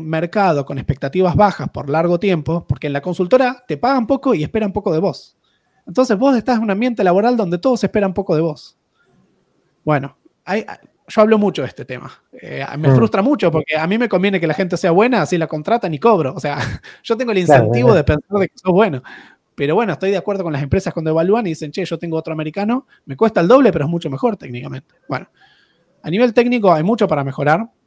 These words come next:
Speaker 1: Hay muchas razones para hablarlo. Eh, por ejemplo, vos en Estados
Speaker 2: Está
Speaker 1: Unidos
Speaker 2: bueno porque
Speaker 1: haces
Speaker 2: hay
Speaker 1: una
Speaker 2: muchos
Speaker 1: charla
Speaker 2: mitos con todo esto, ¿eh? O sea, con las dos cosas que tiraste, con lo del inglés y con, y con,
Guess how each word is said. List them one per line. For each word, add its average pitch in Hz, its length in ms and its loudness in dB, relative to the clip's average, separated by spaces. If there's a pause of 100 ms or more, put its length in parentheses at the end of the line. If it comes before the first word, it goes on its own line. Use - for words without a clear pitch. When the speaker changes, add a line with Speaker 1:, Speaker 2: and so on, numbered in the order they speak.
(560)
Speaker 1:
Hay 156 120 -4
muchas 180 320 -2
razones 131 320 -8
para 127 140 -6
hablarlo. 131 480 -8 (140)
Eh, 135 440 -10 (320)
por 147 140 -4
ejemplo, 180 600 4 (640)
vos 196 140 0
en 196 80 2
Estados 190 260 2
Speaker 2:
Está 151 80 8
Speaker 1:
Unidos 202 220 8
Speaker 2:
bueno 170 40 6
porque 165 140 10
Speaker 1:
haces - 40 10
Speaker 2:
hay 175 40 10
Speaker 1:
una 180 100 8
Speaker 2:
muchos 185 200 6
Speaker 1:
charla 170 140 6
Speaker 2:
mitos 147 260 6
con 127 160 2
todo 131 160 8
esto, 117 320 0
¿eh? 147 260 -4
O - 60 -20
sea, 139 180 2
con 131 100 0
las 127 120 6
dos 175 100 6
cosas 180 240 4
que 143 100 4
tiraste, 156 380 2
con 135 140 2
lo 127 80 2
del 123 140 -2
inglés 143 420 0
y 135 40 -4
con, 113 300 -6 (720)
y 123 60 -14
con, 117 480 -6